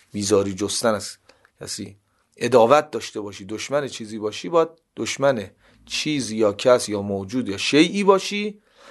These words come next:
بر محور خدا. یعنی ببینی او با خدا یا با رسول الله یا با امیرالمومنین اهل بیت یا با شیعیان اهل بیت یا با قرآن یا با دین، اگر دیدی معارض هست،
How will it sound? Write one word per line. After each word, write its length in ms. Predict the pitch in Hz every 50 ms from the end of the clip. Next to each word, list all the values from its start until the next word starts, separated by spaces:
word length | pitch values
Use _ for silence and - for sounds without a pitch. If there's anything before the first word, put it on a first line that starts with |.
| - _ _ _ _ _ _ _ _ _ _ _ _ _ _ _ _ _ _ _ _ - - _ _ - _ _ _
بر 440 | 135 135 131 120 165 165 190 214 220
محور 420 | 196 180 156 127 139 165 170 170
خدا. 400 | - - 113 101 104 98 92 92 _
یعنی 200 | 104 113 135 165
ببینی 320 | 160 180 180 196 196 - - _
او 280 | - 214 208 185 139 101
با 140 | 101 117 113
خدا 540 | - - 131 135 135 143 127 101 - - _ _ _ _ _ _ _ _ _ _ _ _ _ _
یا 220 | 117 117 131 151
با 120 | 165 170 165
رسول 340 | 147 131 - - 131 120 110
الله 380 | 107 104 107 104 95 90 98
یا 160 | 107 117 131
با 140 | 139 151 131
امیرالمومنین 720 | 131 131 131 131 123 123 120 117 107 101 101 107 110 120 113
اهل 280 | 104 98 92 95 101 98
بیت 220 | 101 107 101 98 98
یا 180 | 110 127 139 151
با 100 | 151 147
شیعیان 480 | - - 135 117 113 110 120 127 127
اهل 300 | 120 110 101 95 104 101
بیت 320 | 95 98 95 92 - - _ _ _ _ _ - - - - - _ _
یا 160 | 139 165 175
با 120 | 170 175 151
قرآن 460 | 123 127 120 117 120 - 131 127 117
یا 160 | 120 131 139
با 140 | 143 151 143
دین، 440 | 123 127 127 156 160 143 101 92 _ _ _ _ _ _ _ _ _ _ _ _ _ _ _ _ _ _ _ _ _ _ _ _ _ _ _ _ _ _ _ _ _ _
اگر 220 | - 113 123 139 151
دیدی 260 | 143 160 160 170 156
معارض 680 | 131 127 123 - - 117 113 110 113 143 175 170 185
هست، 640 | 175 185 196 208 220 214 - - - - - _